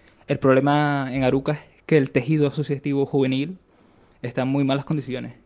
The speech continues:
y hay que volver a reactivarlo. Ese es el problema, ¿no? Porque si reactivamos eso, podremos generar dinámicas de ocio en las que, en las cuales nos impliquemos todos.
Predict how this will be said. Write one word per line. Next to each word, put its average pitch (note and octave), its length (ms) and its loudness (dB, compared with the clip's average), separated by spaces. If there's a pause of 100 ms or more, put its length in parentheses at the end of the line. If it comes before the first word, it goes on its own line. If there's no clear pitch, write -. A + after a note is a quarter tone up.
y C#3 80 -8
hay B2 80 -2
que C3+ 60 0
volver C3+ 240 0
a - 20 2
reactivarlo. A#2 600 -4 (580)
Ese C3+ 160 -6
es C#3 60 -2
el C#3+ 60 -4 (300)
problema, B2 380 -2
¿no? B2+ 180 -10
Porque B2+ 220 -6
si B2+ 280 0
reactivamos D3 640 0
eso, D#3 160 -4
podremos C#3+ 320 -2
generar C#3+ 340 -6
dinámicas C3+ 440 -8
de C3 100 -10
ocio C#3 280 -12 (640)
en C#3 120 -2
las B2+ 100 -6
que, C3+ 120 -4
en B2 340 -2
las A#2+ 100 -8
cuales C#3 240 -2
nos C#3+ 140 -4
impliquemos C3 420 -8
todos. B2 260 -12